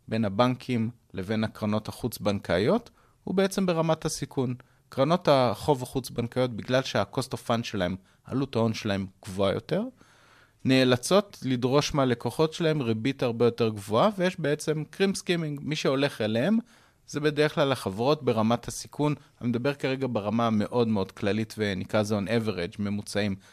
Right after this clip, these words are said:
חברות יותר מסוכנות, זה יכול להיות בגלל שהם צריכים איזה ברידג' קצר ומהיר, אה, והם צריכים מענה מיידי,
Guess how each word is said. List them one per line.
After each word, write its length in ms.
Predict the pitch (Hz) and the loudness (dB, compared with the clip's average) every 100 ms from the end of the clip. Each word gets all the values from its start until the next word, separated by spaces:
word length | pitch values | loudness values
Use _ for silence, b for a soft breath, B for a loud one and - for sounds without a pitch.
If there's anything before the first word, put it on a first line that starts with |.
| b b b - | b b b -12
חברות 400 | - 120 135 147 | -8 -2 -2 -2
יותר 280 | 135 - 160 | -2 2 2
מסוכנות, 840 | 160 - 107 - 98 135 269 - - b b b b b | 2 -2 -6 -2 0 2 0 -4 -20 b b b b b
זה 420 | 117 113 135 135 127 | -12 -2 0 2 0
יכול 360 | 127 131 - 131 | 0 -2 0 0
להיות 360 | 131 127 123 - | 2 2 2 0
בגלל 380 | 107 104 117 110 | -6 0 4 2
שהם 200 | - 107 | 2 -4
צריכים 300 | - - 104 | -4 -4 -2
איזה 180 | 95 95 | -2 -6
ברידג' 440 | 107 117 135 127 - - | -4 -2 -2 -2 -6 -8
קצר 480 | - 110 - 110 110 104 | -14 -10 -2 0 0 -2
ומהיר, 680 | 104 101 113 175 165 143 151 b b b b - | -4 -2 0 0 0 -2 -6 b b b b -8
אה, 520 | 107 101 101 101 98 95 b b - | -4 -4 -4 -4 -6 -10 b b -6
והם 240 | 113 117 | -2 0
צריכים 380 | 104 - 147 139 | -2 -4 -2 0
מענה 360 | 120 117 127 | 2 2 2
מיידי, 600 | 127 117 104 101 143 226 | 4 4 2 0 0 0